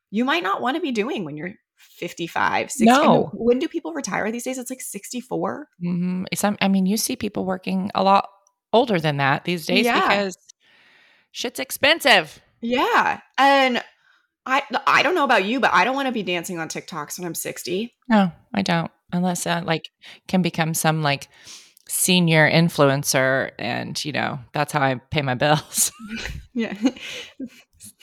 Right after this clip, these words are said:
Speaker 1: That would be a real treat.
Speaker 2: They do
Speaker 1: That,
Speaker 2: exist. They do
Speaker 1: that would be a
Speaker 2: exist.
Speaker 1: treat.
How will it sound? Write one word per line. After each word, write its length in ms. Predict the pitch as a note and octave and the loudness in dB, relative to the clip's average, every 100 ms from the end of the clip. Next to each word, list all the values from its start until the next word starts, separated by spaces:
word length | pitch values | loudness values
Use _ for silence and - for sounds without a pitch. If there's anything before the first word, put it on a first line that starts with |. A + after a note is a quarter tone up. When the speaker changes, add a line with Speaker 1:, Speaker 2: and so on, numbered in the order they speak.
| - - _ - | -20 -20 _ -16
Speaker 1:
That 120 | E3 | -12
would 100 | E3+ | -8
be 140 | A3 | -2
a 60 | A3 | 0
real 160 | A#3 A#3 | 0 -2
treat. 520 | - D#4+ A3 G#3 - | -4 -6 -2 -4 0
Speaker 2:
They 140 | A3+ | 0
do 140 | A3 C4 | 2 4
Speaker 1:
That, 80 | B3+ | 2
Speaker 2:
exist. 600 | G#3+ C4 G3+ F#3+ - F#3 | 4 4 4 2 -4 -6
They 120 | F3+ | -4
do 100 | A#3 | 0
Speaker 1:
that 120 | F#3 | 0
would 120 | G3+ | 0
be 60 | G#3 | -2
a 60 | |
Speaker 2:
exist. 200 | D#3+ D#3 | -2 -2
Speaker 1:
treat. 300 | - B3 G#3 | -2 -2 -2